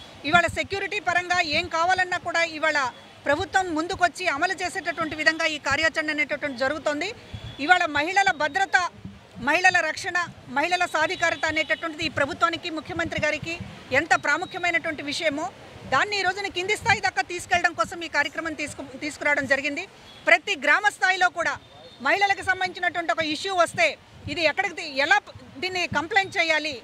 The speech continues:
లేకపోతే ఎక్కడ కంప్లైంట్ చేయాలి, దీని పరిష్కారం ఎలాగా అనేటటువంటిది ఒక రూట్ మ్యాప్ ఈ వంద రోజుల్లో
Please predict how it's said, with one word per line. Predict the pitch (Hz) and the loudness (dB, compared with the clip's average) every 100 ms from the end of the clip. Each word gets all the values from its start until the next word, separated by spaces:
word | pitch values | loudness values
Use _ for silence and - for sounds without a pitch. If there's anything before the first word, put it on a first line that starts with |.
| 262 | -2
లేకపోతే | 311 339 359 | -2 0 0
ఎక్కడ | 311 277 403 | 0 2 2
కంప్లైంట్ | 392 370 370 339 330 | 2 0 0 0 2
చేయాలి, | 311 294 294 220 - - | 2 2 0 -6 -14 -6
దీని | 311 359 | -4 -2
పరిష్కారం | 320 359 - 415 392 | -2 -2 2 2 2
ఎలాగా | 359 339 339 | 0 0 0
అనేటటువంటిది | 320 320 311 330 320 302 370 | 0 0 0 0 0 -2 -4
ఒక | 320 | 0
రూట్ | 294 294 440 392 | 0 0 -4 0
మ్యాప్ | 370 - | 0 0
ఈ | 349 | -4
వంద | 294 302 | -2 2
రోజుల్లో | 359 349 349 330 | 2 2 -2 -2